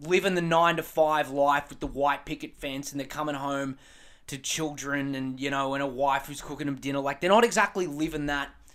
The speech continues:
you know, sixty K per year salary kind of life. Do you know what I mean? Art-, like, the, these kind of artists like Kanye West, like, they think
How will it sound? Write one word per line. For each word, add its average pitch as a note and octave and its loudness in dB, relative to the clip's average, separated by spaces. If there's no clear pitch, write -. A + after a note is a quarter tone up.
you D3+ -2
know, A#2 -2
sixty F3 -4
K D#3+ -2
per D3+ 6
year C#3 -2
salary C3+ -4
kind C3 -8
of B2+ -10
life. A2 -10
Do D3+ -8
you E3 -2
know F#3 6
what G3+ 8
I G3 6
mean? G#3+ 2
Art-, C4+ 6
like, A3 -2
the, A3+ 0
these A3+ -2
kind B3 6
of A#3+ 4
artists G3+ 6
like E3+ 2
Kanye F#3 4
West, D#3 4
like, E3 -2
they F#3 6
think G#3 -2